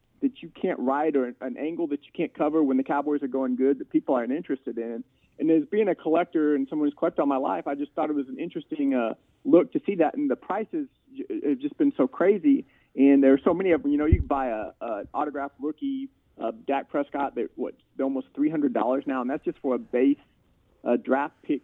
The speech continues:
contenders card with him in a Mississippi State uniform, and apparently that's the one to have. And I just thought it was interesting because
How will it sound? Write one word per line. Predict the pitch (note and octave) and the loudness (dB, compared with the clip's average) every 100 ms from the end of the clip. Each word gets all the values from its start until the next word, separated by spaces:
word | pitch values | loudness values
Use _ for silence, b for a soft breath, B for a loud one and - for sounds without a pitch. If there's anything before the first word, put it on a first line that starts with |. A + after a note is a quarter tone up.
| _ | _
contenders | - B2 - D3+ D3 - | -8 -6 -4 -2 -2 -2
card | C#3+ C3+ C#3+ B2+ | -2 -2 -2 -4
with | A#2+ | -8
him | D#3 C#3+ | -6 -4
in | A#2+ | -2
a | |
Mississippi | B2 D#3 C#3+ - - C3 | -2 -4 -4 -4 -4 0
State | - E3 | 4 6
uniform, | B2+ A#2 - A#2+ B2+ | 6 4 0 4 4
and | |
apparently | - C#3+ B2+ | 4 0 0
that's | B2+ C3+ - | 0 0 -4
the | |
one | C#3 C#3 | -2 -2
to | A#2+ | -2
have. | D#3 E3+ C#3+ B2+ _ _ _ - | -2 -2 0 -2 _ _ _ -8
And | |
I | E3+ | -6
just | G#3+ F#3+ | -6 -4
thought | F#3 E3+ | -2 0
it | |
was | C#3+ | 2
interesting | D#3 A3+ F3 - D3+ D3 D3+ | 0 0 -4 -4 -4 -2 -2
because | C#3+ D3 C#3 | 0 4 4